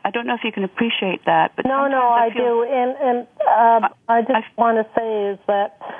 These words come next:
Speaker 2: oftentimes, uh,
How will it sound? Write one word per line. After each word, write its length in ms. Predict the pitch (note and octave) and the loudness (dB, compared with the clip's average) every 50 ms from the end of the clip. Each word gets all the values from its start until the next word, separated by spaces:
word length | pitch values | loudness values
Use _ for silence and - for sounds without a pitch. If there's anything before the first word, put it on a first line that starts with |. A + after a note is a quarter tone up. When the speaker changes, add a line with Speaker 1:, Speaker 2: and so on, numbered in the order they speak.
| - - - - - - - | -10 -8 -8 -8 -2 0 0
Speaker 2:
oftentimes, 1000 | A#3+ B3 C4 C#4+ C#4+ C#4+ - B3+ A#3 - - G3 G#3+ G3+ F#3+ F#3 F#3 F#3+ F#3+ - - - - - - _ - - - - | 0 2 2 0 0 0 -2 -2 -2 -2 0 2 2 2 2 2 0 0 -2 -4 -6 -10 -14 -14 -18 _ -20 -6 -2 -2
uh, 840 | - - - - A4 G4 F4+ C#4 C4+ A#3 G3+ G3 G3 - G3+ | -2 -2 -4 -6 -6 -2 0 2 2 4 4 4 2 2 -2